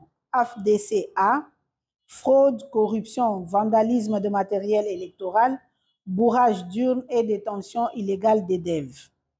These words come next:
Septante, Kasongo, Kalumba Mwanangongo Justin, A A C P G,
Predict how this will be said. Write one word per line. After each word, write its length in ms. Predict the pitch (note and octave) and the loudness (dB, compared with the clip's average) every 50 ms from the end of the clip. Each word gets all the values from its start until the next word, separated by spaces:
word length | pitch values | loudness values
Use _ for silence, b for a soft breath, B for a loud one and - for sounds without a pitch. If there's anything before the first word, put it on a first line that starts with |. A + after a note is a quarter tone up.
| _ _ - | _ _ -6
Septante, 880 | - - B3 A#3 A3+ A#3 - C4 C#4 D4 D4 D4 - - - - _ _ _ _ _ _ _ _ _ _ _ _ _ _ _ _ _ _ _ _ _ _ _ - | -2 0 2 2 2 2 2 2 4 4 2 0 -2 -10 -16 -20 _ _ _ _ _ _ _ _ _ _ _ _ _ _ _ _ _ _ _ _ _ _ _ 0
Kasongo, 1080 | G#3+ G#3+ G#3 - - - C4+ C#4 D4 D4 C#4+ C#4+ C#4+ D4+ E4+ F4 E4+ - - - _ _ _ _ _ _ _ _ _ _ - | 2 2 2 0 2 2 4 4 4 4 4 4 4 4 4 2 -2 -6 -16 -20 _ _ _ _ _ _ _ _ _ _ 0
Kalumba 720 | A#3+ A3 A#3+ B3 B3+ C#4+ D#4 D#4 D4+ C#4+ D4 C#4+ D4 C#4+ | 2 2 4 4 4 4 4 2 2 2 4 4 2 2
Mwanangongo 1300 | C#4 C4 B3+ B3+ C4 C4+ C4+ B3+ B3 A#3 A3+ A3+ A3 A3 B3+ C4 C4 C4 B3 C4 C4+ C4 C4 C4 - - _ | 0 -2 -4 -2 0 0 0 0 0 -2 -4 -4 -4 -2 0 0 0 0 0 0 0 2 0 0 -4 -8 _
Justin, 580 | A#3 F3+ - A3 A3 G#3 - - A#3+ A3 F3+ - - _ _ _ _ - | -16 -14 -10 -10 -12 -12 -8 -6 -4 -4 -4 -4 -10 _ _ _ _ 0
A 240 | B3 C4+ C4 B3+ - B3 - - | 2 4 4 2 0 -2 -2 0
A 280 | - B3 B3 A#3+ A#3 A#3 - - _ - | 2 4 4 4 2 0 -4 -12 _ -20
C 500 | - - - - C4 B3+ B3+ B3 - - | -20 -14 -6 0 2 2 2 0 -2 -2
P 220 | - A#3+ A3+ A3+ G#3 | 0 0 0 0 -2
G, 400 | E3+ - G#3+ A#3 C4 C#4 C#4+ | -4 -2 0 0 0 0 -4